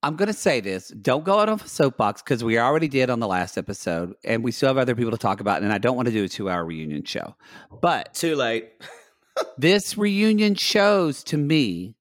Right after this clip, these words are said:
Speaker 1: that the, that the producers edited this, this show falsely because the couples we're seeing now are not the couples that we're seeing throughout the show and the couples that we saw at the wedding.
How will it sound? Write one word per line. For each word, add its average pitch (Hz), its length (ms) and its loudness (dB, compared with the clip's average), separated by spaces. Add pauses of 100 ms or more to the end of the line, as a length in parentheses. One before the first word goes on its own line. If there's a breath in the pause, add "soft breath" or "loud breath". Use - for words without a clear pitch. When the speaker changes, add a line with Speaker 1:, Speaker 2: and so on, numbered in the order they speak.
(680)
Speaker 1:
that 110 180 0
the, 113 160 2 (320)
that 120 320 0
the 104 300 2
producers 156 840 2
edited 127 300 0
this, 135 280 0
this 123 240 0
show 113 640 2
falsely 92 720 -2
because 107 380 -4
the 110 100 -4
couples 180 520 -2
we're 202 120 0
seeing 185 460 0
now 135 500 4 (320 loud breath)
are 113 140 2
not 117 360 0
the 156 100 -2
couples 127 500 -2
that 110 260 0
we're 113 140 -2
seeing 127 600 2 (560 loud breath)
throughout 127 300 2
the 131 100 -4
show 123 440 2
and 117 160 0
the 113 60 0
couples 123 360 -4
that 113 140 0
we 110 80 -6
saw 104 220 0
at 95 100 -2
the 101 60 -4
wedding. 73 380 -6